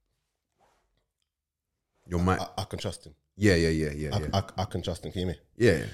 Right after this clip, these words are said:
Speaker 2: Yeah. Like
Speaker 1: See, you see the Luton game, yeah?
Speaker 2: Mm.
Speaker 1: Do you know what I was seeing? And it might have been even just a little bit before that. But there was maybe, like, three or four games of what you were saying, yeah?
Speaker 2: Mm.
Speaker 1: And then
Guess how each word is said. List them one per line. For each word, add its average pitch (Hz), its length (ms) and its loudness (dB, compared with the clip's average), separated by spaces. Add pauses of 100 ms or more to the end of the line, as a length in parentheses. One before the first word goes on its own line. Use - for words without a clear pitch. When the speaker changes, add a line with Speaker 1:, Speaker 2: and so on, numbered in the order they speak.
(140)
Speaker 2:
Yeah. 98 160 -4 (380)
Like - 140 -2
Speaker 1:
See, 196 120 4
you 175 100 2
see 214 140 2
the 220 80 4
Luton 180 380 4
game, 78 300 0
yeah? 67 200 -2 (140)
Speaker 2:
Mm. 92 200 -4 (540)
Speaker 1:
Do 120 100 0
you 120 60 4
know 165 120 8
what 165 200 8
I 156 140 6
was 156 200 2
seeing? 110 420 2
And 117 140 -4
it 127 60 0
might 165 160 -2
have - 100 -4
been 147 160 2
even 143 240 0
just 135 220 -4
a - 20 2
little 127 160 2
bit 127 140 0
before 127 380 2
that. 78 200 -8 (520)
But 101 140 2
there 123 80 8
was 120 300 2
maybe, 143 280 2
like, 117 180 2
three - 580 -2
or 135 100 6
four 131 280 6
games 113 320 4
of 87 100 2
what 98 160 6
you 104 120 6
were 90 100 6
saying, 92 360 2
yeah? 71 200 -2
Speaker 2:
Mm. 85 160 -6
Speaker 1:
And 98 140 0
then 101 360 0